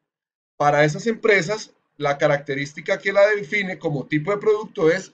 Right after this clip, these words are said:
business to consumer. Para el ejemplo, vamos a usar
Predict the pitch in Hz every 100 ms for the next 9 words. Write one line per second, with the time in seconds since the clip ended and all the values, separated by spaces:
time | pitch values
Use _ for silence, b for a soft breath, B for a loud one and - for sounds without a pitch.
0 | _ 135 151 147 151 151 147 131 143 151
1 | 113 - _ _ _ _ _ _ _ _
2 | _ _ _ _ _ _ _ _ - 170
3 | 214 220 208 - 226 202 165 247 247 233
4 | 233